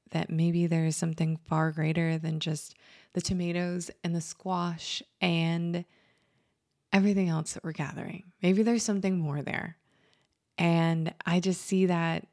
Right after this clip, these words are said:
whenever I am out there now, like this summer, I have just been enjoying that and also not feeling that pressure when there's so much abundance to be handling it all the time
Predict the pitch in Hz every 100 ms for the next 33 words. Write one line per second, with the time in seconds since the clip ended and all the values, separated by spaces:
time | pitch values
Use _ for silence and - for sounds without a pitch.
0 | _ - 165 165 160 165 - 160 160 165
1 | 160 160 - _ _ - - _ _ 165
2 | 175 208 214 233 254 269 240 175 - -
3 | - - 170 170 165 - 160 160 160 -
4 | 160 151 - - - - - - - 160
5 | 151 165 214 277 277 _ _ _ - 170
6 | 165 165 165 165 - _ _ _ _ _
7 | 196 196 208 208 190 175 - 180 170 170
8 | 170 - - 165 - 160 156 156 _ _
9 | _ _ _ _ _ _ _ - 170 170
10 | 165 160 160 - - 170 170 160 - 170
11 | 160 - 170 156 156 156 165 - - -
12 | - 180 165 160 151 - _ _ - 190
13 | 196 180 170 170 165 - _ 160 160 160
14 | 156 156 156 170 190